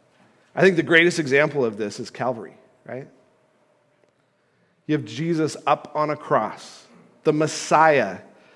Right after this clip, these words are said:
the King, up on a cross, suffering and dying.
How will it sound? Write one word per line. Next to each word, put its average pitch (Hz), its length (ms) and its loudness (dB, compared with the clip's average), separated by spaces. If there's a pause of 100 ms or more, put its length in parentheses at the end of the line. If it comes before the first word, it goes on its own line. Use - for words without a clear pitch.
(160)
the 151 160 2
King, 160 640 -6 (1300)
up 143 220 0
on 180 100 0
a 160 60 -2
cross, 120 640 -2 (220)
suffering 113 880 -4 (340)
and 107 220 -10
dying. 85 320 -10